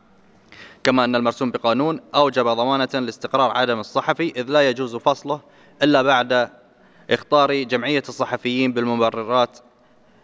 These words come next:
آه، لهذا الفصل، كما أن الجمعية كان لها دور كبير منذ تأسيسها في عام ألفين في المحافظة على الحقوق المادية والأدبية للصحفيين.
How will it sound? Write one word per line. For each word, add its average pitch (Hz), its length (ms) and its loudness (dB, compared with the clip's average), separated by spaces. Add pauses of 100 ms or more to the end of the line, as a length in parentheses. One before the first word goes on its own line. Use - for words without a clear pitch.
(220)
آه، 104 200 4
لهذا 120 340 2
الفصل، 156 380 0
كما 143 340 2
أن 143 120 0
الجمعية 123 440 -2
كان 131 220 2
لها 123 260 2
دور 123 320 0
كبير 123 340 0
منذ 120 200 -2
تأسيسها 117 520 -4
في 104 140 -4
عام 117 200 0
ألفين 143 480 -4 (100)
في 147 120 -2
المحافظة 131 480 0
على 117 160 0
الحقوق 123 400 -6
المادية 117 520 -2
والأدبية 113 640 -2
للصحفيين. 110 760 -6